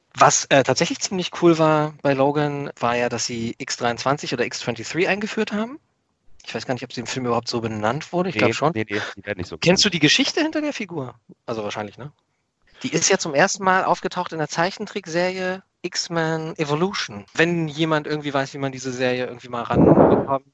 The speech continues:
Speaker 1: also auf legale Weise natürlich, weil ich suche mich tot und dusselig die ganze Zeit. Es gibt immer nur so D V Ds mit ein, zwei Episoden. Äh, gerne Bescheid sagen. Ihr könnt uns übrigens auch generell immer schreiben an pengpuffpau at podnews punkt de.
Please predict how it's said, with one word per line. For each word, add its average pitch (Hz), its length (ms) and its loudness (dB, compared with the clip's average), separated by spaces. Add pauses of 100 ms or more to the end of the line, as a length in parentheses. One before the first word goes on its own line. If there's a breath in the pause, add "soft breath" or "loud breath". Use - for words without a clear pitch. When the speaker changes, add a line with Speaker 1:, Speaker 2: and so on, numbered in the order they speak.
Speaker 1:
also 127 200 -8
auf 107 120 -10
legale 123 320 2
Weise 131 200 2
natürlich, 127 400 -8
weil 120 140 -4
ich 120 100 -12
suche 127 160 -16
mich 120 120 -16
tot 123 200 -6
und 127 120 -6
dusselig 143 220 -4
die - 60 -16
ganze 139 220 -4
Zeit. 131 240 -2
Es - 80 -10
gibt 131 160 -12
immer 123 160 -2
nur 127 140 -2
so 120 240 -2 (580 loud breath)
D 135 100 -6
V 120 160 0
Ds 123 280 -4
mit 127 100 -10
ein, 120 160 -6
zwei 127 260 0
Episoden. 120 640 -6 (560)
Äh, 127 180 2
gerne 139 260 4
Bescheid 151 300 0
sagen. 160 120 0
Ihr 127 60 -4
könnt 160 160 -2
uns 165 100 -12
übrigens 156 200 -6
auch - 100 -6
generell 131 320 2
immer 185 220 -4
schreiben 180 360 -4
an 151 120 -10
pengpuffpau 151 960 0 (500 loud breath)
at - 320 0
podnews 131 480 -6
punkt 110 280 -10
de. 131 280 -6